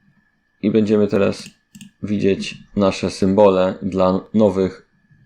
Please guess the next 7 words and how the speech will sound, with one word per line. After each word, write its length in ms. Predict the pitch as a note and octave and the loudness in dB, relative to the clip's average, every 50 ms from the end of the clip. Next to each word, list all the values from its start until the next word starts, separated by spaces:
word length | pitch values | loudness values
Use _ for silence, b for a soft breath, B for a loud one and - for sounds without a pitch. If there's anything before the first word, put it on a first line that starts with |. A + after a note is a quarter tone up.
| _ _ - | _ _ -8
zmiennych. 580 | F#2+ F2+ F#2 F#2 C#2+ B1 A1+ - - - - - | -6 -4 -2 -4 -4 -4 -6 -8 -12 -12 -8 -8
Musimy 260 | G2 - - G2 F2+ | -8 -4 -4 -4 -4
te 100 | - - | -4 -8
cztery 400 | - - - G#2+ G#2+ G2 G2 F2+ | -8 -4 0 2 2 4 2 2
zmienne 420 | F2+ F#2 F2+ F2+ F2 F2 F2+ F2 | 0 0 -2 0 -2 -2 -2 -2
teraz 360 | - F2+ F2 F2 - - - _ - | 0 0 2 2 0 -2 -4 _ -8
określić 560 | F2+ - - G2 F2+ - - F2+ F2 - | -4 0 0 0 0 0 -2 -4 -4 -4